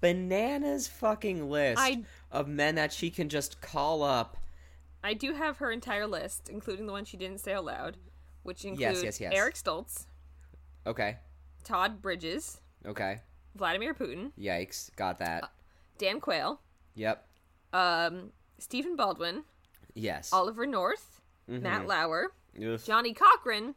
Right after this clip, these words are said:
Speaker 1: Right.
Speaker 2: and David Boreanaz of Bones fame.
Speaker 1: Of Bones fame, you know. <laughs> Welcome to Bones
Speaker 2: Sue
Speaker 1: Cast.
Speaker 2: Sylvester
Speaker 1: <laughs>
Speaker 2: loves Bones.
Speaker 1: <laughs> Sue Sylvester and that, and I have that in common.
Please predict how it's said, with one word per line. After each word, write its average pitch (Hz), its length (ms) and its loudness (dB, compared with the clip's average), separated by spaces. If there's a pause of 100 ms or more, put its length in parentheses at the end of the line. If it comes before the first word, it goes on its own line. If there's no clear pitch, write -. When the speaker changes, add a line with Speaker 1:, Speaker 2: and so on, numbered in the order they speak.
(100)
Speaker 1:
Right. 101 300 2 (140)
Speaker 2:
and 208 360 -4
David 269 360 4
Boreanaz 302 720 -2 (300)
of 311 160 2
Bones 427 400 4
fame. 190 400 -2 (500)
Speaker 1:
Of 214 180 0
Bones 302 360 8
fame, 143 340 4
you 247 180 0
know. 165 440 4 (360)
<laughs> - 300 -4
Welcome 175 360 4
to 202 100 0
Bones 208 280 4
Speaker 2:
Sue - 120 -2
Speaker 1:
Cast. - 220 2
Speaker 2:
Sylvester 320 480 4
Speaker 1:
<laughs> 226 60 -4
Speaker 2:
loves 190 280 2
Bones. 160 540 -2 (560)
Speaker 1:
<laughs> 226 560 2
Sue 185 240 4
Sylvester 180 580 2
and 165 140 0
that, 160 320 0
and 156 240 0
I 147 160 0
have 135 260 0
that 127 220 2
in 120 100 -10
common. 92 400 -6